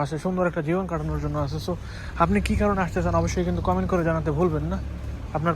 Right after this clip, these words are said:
পছন্দের মতামতটা কিন্তু জানাই যাইবেন। অনেক বড় একটা রাস্তা ঘুরে আইছি একটু আগে, এই যে হলুদ গাড়িটা যাইতে আছে এই দিক দিয়ে আমি ভিতরে ঢুকছিলাম, এই যে এদিক দিয়ে, ওই দিক দিয়ে ভিতরে ঢোকার পরে প্রায় পনেরো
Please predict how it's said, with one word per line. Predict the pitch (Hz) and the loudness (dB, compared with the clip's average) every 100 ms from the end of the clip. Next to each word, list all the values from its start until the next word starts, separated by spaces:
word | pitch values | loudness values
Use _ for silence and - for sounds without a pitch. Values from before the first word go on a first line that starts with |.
| 180 | 2
পছন্দের | 170 190 180 160 | 4 4 4 6
মতামতটা | 170 190 190 - 180 | 6 6 4 4 2
কিন্তু | 180 156 | 2 4
জানাই | 170 185 175 | 6 6 6
যাইবেন। | 151 190 - - - - - - - - 208 196 | 4 4 0 -2 -2 -2 -2 0 0 2 4 6
অনেক | 202 156 | 4 8
বড় | 180 208 | 8 8
একটা | 214 202 | 8 8
রাস্তা | 180 208 165 | 8 6 6
ঘুরে | 165 151 | 6 4
আইছি | 165 180 | 4 2
একটু | - 190 | 4 2
আগে, | 185 190 | 4 2
এই | 190 | 4
যে | 180 | 4
হলুদ | 147 180 185 | 4 2 4
গাড়িটা | 180 175 | 2 4
যাইতে | 170 165 156 | 2 2 2
আছে | 139 190 175 | 0 -2 0
এই | 185 | 2
দিক | 190 170 | 2 2
দিয়ে | 180 | 2
আমি | 160 | 2
ভিতরে | 143 190 190 | 2 4 4
ঢুকছিলাম, | 156 - 151 208 - - - - 170 | 4 2 2 2 -2 -6 -6 -2 0
এই | 165 | 2
যে | 165 | 2
এদিক | 165 147 | 2 0
দিয়ে, | 180 180 | 2 2
ওই | |
দিক | 185 | 2
দিয়ে | 175 147 | 2 2
ভিতরে | 147 196 180 | 2 2 2
ঢোকার | 165 156 | 2 2
পরে | 180 190 180 | 4 4 4
প্রায় | 175 160 - - - - - | 4 2 -4 -8 -8 -8 -4
পনেরো | 220 247 | 2 4